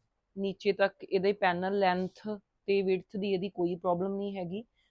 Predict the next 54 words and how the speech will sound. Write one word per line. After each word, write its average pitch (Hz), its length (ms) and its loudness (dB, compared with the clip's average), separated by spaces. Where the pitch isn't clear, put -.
ਸੋ 196 140 0
ਤੁਸੀਂ 202 340 2
ਆਰਾਮ 190 260 2
ਨਾਲ 202 120 -2
ਫੋਰਟੀ 185 340 0
ਫੋਰ, 180 240 -2
ਫੋਰਟੀ 180 320 -4
ਫਾਈਵ 165 320 -4
ਲੈਂਥ 170 320 -4
ਦੇ 170 100 -2
ਸੂਟ 170 340 -8
ਇਹ 175 80 -4
ਬਣਾ 175 280 -8
ਸਕਦੇ 165 360 -12
ਹੋ। 185 60 -10
ਸੋ 180 160 -10
ਸਲੀਵ 170 360 -6
ਸਾਈਡ 156 300 -8
ਦੀ 160 240 -8
ਐਮਬ੍ਰੋਇਡਰੀ 160 440 -6
ਤੁਸੀਂ 175 260 -12
ਦੇਖ 160 220 -8
ਸਕਦੇ 160 360 -6
ਹੋ। 226 80 -10
ਸੋ 202 140 -6
ਕਲਰ 214 320 6
ਸਕੀਮ 202 420 -4
ਵੀ 220 220 -2
ਤੁਸੀਂ 208 240 -4
ਦੇਖ 190 280 4
ਰਹੇ 202 180 2
ਹੋ 208 100 -2
ਕਿ 220 100 -6
ਇਹ 214 220 0
ਮੀਡੀਅਮ 190 480 0
ਚਾਰਟ 185 340 2
ਹੀ 202 80 0
ਲੱਗਿਆ 180 300 2
ਹੋਇਆ 180 240 0
ਸਾਰਾ। 175 300 -2
ਸੋ 196 160 -10
ਸੂਟ 175 280 -8
ਦਾ 185 100 2
ਕਲਰ 185 280 -2
ਵੀ 196 140 -6
ਮੀਡੀਅਮ 202 460 -2
ਹੈ 196 60 -2
ਤੇ 196 120 -6
ਉੱਪਰ 190 240 -2
ਐਮਬ੍ਰੋਇਡਰੀ 185 500 2
ਦੇ 202 100 4
ਥਰੈਡਸ 185 420 0
ਵੀ 202 140 2
ਅਸੀਂ 190 220 -8